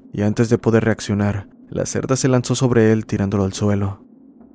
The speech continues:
De alguna manera pudo zafarse, levantándose y corriendo hacia el pueblo, solo para que un par de metros adelante lo alcanzara y derribara nuevamente.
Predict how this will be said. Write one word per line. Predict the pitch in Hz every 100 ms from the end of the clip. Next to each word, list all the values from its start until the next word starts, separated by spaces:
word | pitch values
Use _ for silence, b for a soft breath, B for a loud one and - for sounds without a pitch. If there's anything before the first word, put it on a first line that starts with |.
| - - - - - - - - - - - - - - - -
De | 101
alguna | 107 117
manera | 120 120 120
pudo | 127 123
zafarse, | 113 104 113 107 - 101
levantándose | 104 101 101 104 107 117 139
y |
corriendo | 123 123 113 117
hacia | 110 98
el |
pueblo, | 98 104 104 101 98 - -
solo | - 117 -
para | 127
que | 135
un | 131
par | 139 131
de |
metros | 127 123 123 127
adelante | 117 107 110 110 117
lo | 107
alcanzara | 107 104 101 107 107
y | 107
derribara | 104 101 101 101
nuevamente. | 101 98 98 98 98 98 -